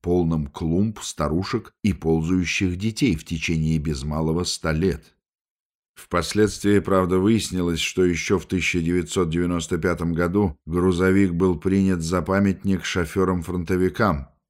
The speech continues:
перекрашен и окружён бронзовой цепью.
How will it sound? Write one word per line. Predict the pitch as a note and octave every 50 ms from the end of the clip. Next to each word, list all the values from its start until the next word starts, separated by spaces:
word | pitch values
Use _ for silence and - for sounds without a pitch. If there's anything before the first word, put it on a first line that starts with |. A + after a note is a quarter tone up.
| _ _ _ _
перекрашен | - F#2 F2+ E2 D2 C#2 E2 E2+ F#2 G#2+ B2 - - B2 A#2+ B2 A2 - _ _ _ _ _ _ _ _ _ _ _
и | -
окружён | F#2+ G2 F2 D#2+ - - E2+ D#2+ C#2+ D#2 F#2 G#2 G#2+ G#2+
бронзовой | F#2 D#2+ D#2+ D#2+ D#2+ E2 D#2 E2+ F2 F2+ F2
цепью. | D#2+ - - D2+ C#2 - - - - -